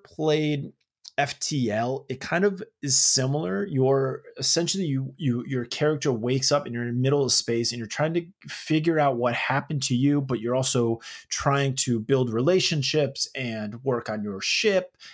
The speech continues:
and gather resources. Again, I'm, I,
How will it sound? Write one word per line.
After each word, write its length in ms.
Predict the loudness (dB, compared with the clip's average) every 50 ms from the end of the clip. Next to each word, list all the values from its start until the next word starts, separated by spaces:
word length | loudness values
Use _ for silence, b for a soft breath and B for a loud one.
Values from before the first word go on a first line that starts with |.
| B B
and 440 | -2 0 0 2 0 -2 -4 -6 -4
gather 400 | 0 0 2 2 2 0 0 0 0
resources. 560 | 0 0 2 2 4 4 4 2 2 0 -2
Again, 340 | -2 0 2 2 4 4 2
I'm, 160 | 0 -2 -4 -6
I, 100 | -8 -10